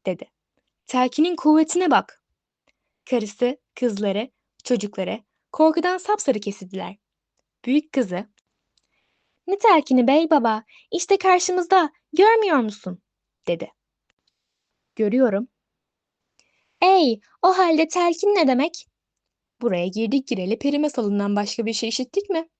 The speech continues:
Her gelen bir şey söyledi. Şimdi biz bu tesirle böyle hepimiz birden olmayan bir şey görüyoruz." "Bu mümkün değil." "Nasıl değil?" Sermet Bey, hokkabaz Kazanöv'ün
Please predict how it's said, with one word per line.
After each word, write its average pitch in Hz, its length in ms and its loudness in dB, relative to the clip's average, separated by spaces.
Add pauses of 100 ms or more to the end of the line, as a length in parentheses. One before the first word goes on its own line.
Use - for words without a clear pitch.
(360)
Her 349 220 0
gelen 214 400 0
bir 202 120 -2
şey 196 200 -6
söyledi. 185 520 -10 (280)
Şimdi 359 360 -4
biz 330 220 0
bu 302 80 -2
tesirle 240 540 -2
böyle 262 220 -2
hepimiz 233 480 -6
birden 247 340 -4 (220)
olmayan 330 440 0
bir 311 100 0
şey 320 240 0
görüyoruz." 208 380 -4 (1800)
"Bu 359 120 2
mümkün 339 540 -2
değil." 214 260 2 (760)
"Nasıl 220 300 -4
değil?" 196 240 -6 (920)
Sermet 294 420 0
Bey, 349 220 0 (300)
hokkabaz 311 540 0
Kazanöv'ün 269 680 -2